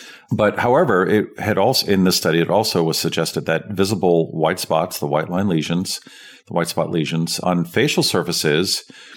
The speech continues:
which develop during orthodontic treatment, and here's, this is very interesting, should not be treated topically with concentrated fluoride agents, any kind of fluoride.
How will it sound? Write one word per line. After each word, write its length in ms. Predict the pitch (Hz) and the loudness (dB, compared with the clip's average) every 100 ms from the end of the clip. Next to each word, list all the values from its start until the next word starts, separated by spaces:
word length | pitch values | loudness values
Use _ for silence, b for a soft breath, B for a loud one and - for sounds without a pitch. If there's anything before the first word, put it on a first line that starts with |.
| B B B | B B B
which 400 | 90 85 - - | 0 0 0 -4
develop 420 | 73 110 113 - | 0 2 2 0
during 260 | 87 82 | 0 0
orthodontic 460 | 78 80 - 78 76 | 0 -2 -2 -2 -2
treatment, 400 | - 82 73 76 - _ _ _ - | -2 -2 -2 -6 -10 _ _ _ -10
and 100 | 82 | -6
here's, 380 | 92 131 104 - | 0 0 0 0
this 200 | 110 110 | -2 0
is 180 | 67 - - | -4 -6 -2
very 220 | 98 87 | 0 0
interesting, 420 | 73 - 69 71 - - | -2 -8 -10 -10 -16 -10
should 320 | - - 78 | -2 0 0
not 500 | 80 90 117 160 - | 0 0 0 -2 -2
be 140 | 107 98 | -2 -2
treated 460 | - 107 101 95 | 0 0 2 0
topically 720 | - 98 101 107 - 69 - - b b b b | -2 -4 -4 -6 -6 -8 -10 -12 b b b b
with 240 | 87 82 - | -2 -2 -2
concentrated 760 | - 98 - - 107 90 90 | -2 -2 -4 -6 0 2 0
fluoride 580 | - - 85 80 78 80 | -2 0 2 2 0 -2
agents, 760 | 95 117 120 73 78 - - - _ _ b b b b b b | 0 0 0 -4 -6 -8 -12 -16 _ _ b b b b b b
any 160 | 110 127 | 0 0
kind 200 | - 82 | 0 -2
of 80 | - | 0
fluoride. 480 | 82 67 69 107 | 0 0 0 -2